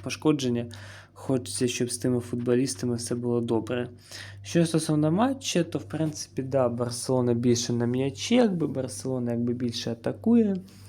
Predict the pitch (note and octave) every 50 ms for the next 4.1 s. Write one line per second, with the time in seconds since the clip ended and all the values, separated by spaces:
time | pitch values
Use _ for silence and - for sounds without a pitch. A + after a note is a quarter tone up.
0 | - - - - - - - - - - - - - - - - D#3 D#3+ D#3+ D#3+
1 | D#3 - - D#3 D#3 E3 F3+ F3+ F3 - D#3 C#3+ - - - - D3+ D3 C#3+ C#3
2 | C#3 C#3 C#3 C#3 C3+ C3+ C3+ C3 C3 C3 B2+ B2 B2+ C3 B2+ B2 - - - C3+
3 | C3 C3+ C#3 C3+ C3 B2 A#2+ - - - B2+ B2+ B2+ C3 C3 B2+ B2+ B2+ B2 A#2+
4 | A#2